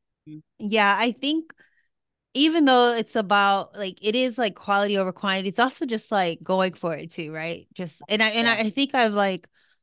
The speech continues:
Speaker 2: learned that, you know, during this, like, reflective time of this strike, just,
Speaker 1: Mm-hmm.
Speaker 2: like,
Speaker 1: Yeah.
Speaker 2: thinking, like, "Okay, what do I want next?" Like,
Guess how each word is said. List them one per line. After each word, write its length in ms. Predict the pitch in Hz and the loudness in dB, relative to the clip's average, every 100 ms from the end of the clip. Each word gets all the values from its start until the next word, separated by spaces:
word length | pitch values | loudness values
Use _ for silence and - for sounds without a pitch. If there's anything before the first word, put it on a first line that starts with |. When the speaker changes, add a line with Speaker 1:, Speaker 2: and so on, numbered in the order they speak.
| _ - | _ -12
Speaker 2:
learned 420 | 185 202 202 190 | -4 -2 -2 -2
that, 380 | 180 175 175 - _ _ | 0 0 -4 -8 _ _
you 200 | 175 190 | -10 -4
know, 540 | 180 175 170 170 170 _ _ _ _ _ _ _ 190 - - | -2 -2 -4 -6 -10 _ _ _ _ _ _ _ -18 -16 -10
during 320 | 170 208 202 190 | -4 -2 -2 -4
this, 220 | 175 - | -6 -6
like, 140 | 180 165 | -8 -4
reflective 920 | 190 - 190 190 - 185 175 170 - | -6 -4 -4 -4 -2 -2 -2 -6 -12
time 640 | - 185 185 175 170 170 | -10 -4 -2 -2 -4 -6
of 380 | 175 165 160 160 165 | -6 -6 -6 -10 -14
this 220 | 170 160 | -12 -12
strike, 600 | - - 165 151 - _ _ _ _ - 147 | -12 -10 -10 -12 -18 _ _ _ _ -12 -4
just, 240 | 202 147 | -2 -2
Speaker 1:
Mm-hmm. 0 | |
Speaker 2:
like, 220 | 190 165 | -2 -2
Speaker 1:
Yeah. 0 | 143 | -2
Speaker 2:
thinking, 400 | 196 143 190 185 | -4 -4 -8 -6
like, 240 | 180 185 | -6 -4
"Okay, 520 | 294 247 180 170 170 _ _ _ _ _ _ _ _ _ | -4 -2 -2 -2 -8 _ _ _ _ _ _ _ _ _
what 120 | 254 311 | -4 0
do 80 | |
I 160 | 311 285 | 0 0
want 320 | 220 214 127 | -2 -4 -4
next?" 540 | 175 170 175 170 - 185 | -6 -4 -6 -8 -12 -8
Like, 380 | 175 170 170 | -4 -4 -8